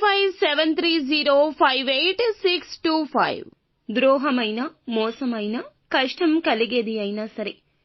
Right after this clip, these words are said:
మన మాటల వల్ల, చేతల వల్లే. ఏమిటి అంటూ షాక్ అయిపోతున్నారా? మంచి చేస్తే మంచి వస్తుంది, చెడు చేస్తే చెడే వస్తుంది. కానీ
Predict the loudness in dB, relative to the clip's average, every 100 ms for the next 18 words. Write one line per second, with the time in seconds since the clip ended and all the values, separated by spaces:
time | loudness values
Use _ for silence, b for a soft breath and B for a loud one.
0 | _ -2 0 0 2 0 0 -2 -4 -4
1 | -2 -2 -4 -4 -4 -4 -8 -8 -6 -8
2 | -10 _ _ _ _ _ 0 2 0 -2
3 | -4 -4 -4 -4 0 -2 0 -4 -4 -8
4 | -6 -10 -10 -12 -14 _ _ _ 0 0
5 | 2 -2 0 -2 -2 -8 -10 _ -2 -2
6 | -2 -8 -6 -10 -10 -14 -14 _ _ _
7 | _ -2 0 0 0 -2 -2 2 2 2
8 | 0 -2 0 0 -2 -8 -12 -12 -12 _
9 | _ _ _ -4 -2 -2